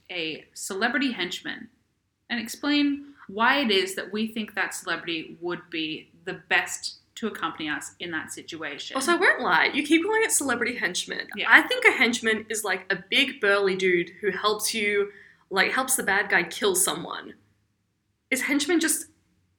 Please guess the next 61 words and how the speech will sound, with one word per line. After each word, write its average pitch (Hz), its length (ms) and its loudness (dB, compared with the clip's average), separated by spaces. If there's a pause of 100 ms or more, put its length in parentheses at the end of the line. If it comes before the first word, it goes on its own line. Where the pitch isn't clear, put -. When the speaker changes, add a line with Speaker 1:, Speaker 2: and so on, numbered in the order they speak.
(100)
Speaker 2:
an 202 140 2
accomplice? 196 600 -4
Speaker 1:
It's 214 160 -4
a 214 120 -6
Speaker 2:
A 208 60 2
Speaker 1:
fun 214 280 8
Speaker 2:
pal? 247 100 6
Speaker 1:
word. 208 280 8
I 170 80 6
don't 220 80 2
wanna 226 120 0
be 220 60 2
like, 208 180 0
"Celebrity 202 600 -4
buddies." 165 420 -2
That 185 140 -2
sounds 175 180 2
like 190 100 2
a 180 40 2
shit 190 300 4
episode 185 400 2
and 185 160 6
I 180 160 4
would 190 240 2
not - 240 0
click. 190 200 -4
Speaker 2:
Well, 277 100 4
they're 285 120 8
not, 330 220 10
<laughs> - 180 8
they're 370 260 8
not 403 180 6
all 254 160 4
buddies. 277 420 6
They're 269 100 -2
just, 285 220 0
I 226 140 12
don't 311 140 8
know 269 60 8
if, - 140 4
I 190 140 6
don't 208 140 4
know 202 80 6
the 196 80 4
word, 185 180 6 (160)
what 208 140 -2
the 196 80 2
her-, 170 260 2
word 147 240 2
henchman 170 400 0
means. - 540 -6
Speaker 1:
It's 214 200 -2
a 190 80 -4
really 196 260 -4
fun 175 360 -6
word. 147 120 -10
I 220 100 6
just 254 140 -2
don't 294 100 2
understand 277 320 0
what's 208 300 -4